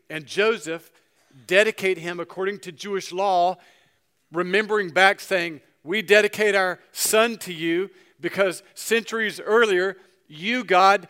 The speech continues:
substituted a lamb for the life of every firstborn male in Israel. And we praise you for that mercy." That's what they're doing. But remember, Jesus Christ also had his true father at that dedication, God.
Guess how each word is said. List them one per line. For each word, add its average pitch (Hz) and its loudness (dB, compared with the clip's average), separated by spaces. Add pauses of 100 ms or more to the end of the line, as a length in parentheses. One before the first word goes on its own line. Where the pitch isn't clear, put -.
(120)
substituted 214 -2
a 185 -4
lamb 190 2 (600)
for 190 -6
the 180 0
life 202 4
of 175 -8
every 196 -2
firstborn 190 -8
male 180 -4
in 165 -12
Israel. 151 -12 (180)
And 165 -8
we 165 0
praise 196 -2
you 143 -12 (160)
for 180 -6
that 165 0
mercy." 190 -6 (560)
That's 202 4
what 208 2
they're 240 6
doing. 165 -8 (580)
But 214 -2
remember, 214 -2
Jesus 208 -6
Christ 208 0
also 202 0
had 170 0 (200)
his 190 -2
true 240 -8
father 160 0 (340)
at 196 0
that 185 -2
dedication, 165 -4
God. 180 4